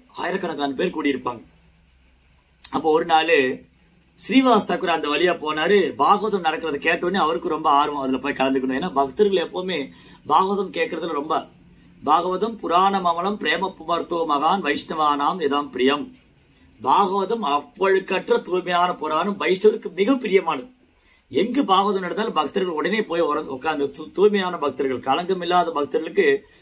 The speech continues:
பாகவதம் கேட்ட மாத்திரத்துல அதை தொடர்ந்து கேட்கணும், அங்க பாகவத கதைகளை பேசுறாங்க,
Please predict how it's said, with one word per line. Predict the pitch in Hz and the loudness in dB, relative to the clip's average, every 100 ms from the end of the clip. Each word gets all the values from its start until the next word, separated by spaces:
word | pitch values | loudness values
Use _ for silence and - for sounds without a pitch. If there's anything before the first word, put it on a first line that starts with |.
| _ 135 | _ 2
பாகவதம் | 175 208 214 196 | 2 4 0 -4
கேட்ட | 180 208 202 | 0 0 0
மாத்திரத்துல | 185 180 190 202 | 0 0 0 -2
அதை | 240 214 | 0 0
தொடர்ந்து | - 156 185 190 | -2 -4 0 -2
கேட்கணும், | 165 170 180 185 185 147 | 0 -2 -2 -4 -4 -8
அங்க | - 135 131 139 | -6 -6 -2 0
பாகவத | 156 185 | 0 -4
கதைகளை | - 160 160 156 | -6 -8 -8 -6
பேசுறாங்க, | 147 156 175 156 165 180 | -6 -4 -4 -4 0 0